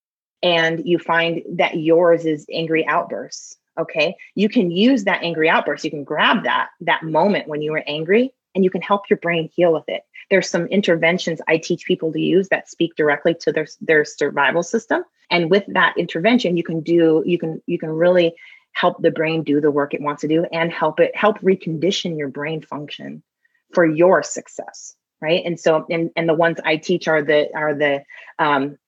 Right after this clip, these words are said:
emotional freedom techniques, thought field therapy, energy medicine techniques,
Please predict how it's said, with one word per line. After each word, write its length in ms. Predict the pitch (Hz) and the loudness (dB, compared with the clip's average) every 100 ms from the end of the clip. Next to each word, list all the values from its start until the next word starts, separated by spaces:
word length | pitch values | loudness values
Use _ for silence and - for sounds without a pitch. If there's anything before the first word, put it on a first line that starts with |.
| _ _ - | _ _ 2
emotional 440 | 180 156 - 156 | 2 2 -2 -4
freedom 280 | - 196 175 | 2 2 2
techniques, 600 | - 165 180 165 160 - | -2 -6 0 0 0 -6
thought 260 | - 147 - | -4 -4 0
field 200 | 156 147 - | 0 0 0
therapy, 600 | 151 151 151 156 156 - | 2 2 0 -2 0 -2
energy 320 | 156 147 135 | -4 -6 -4
medicine 540 | 147 147 147 - 143 147 | 0 2 0 -4 -8 -6
techniques, 580 | 143 - 143 143 - | -8 -4 -2 -2 -8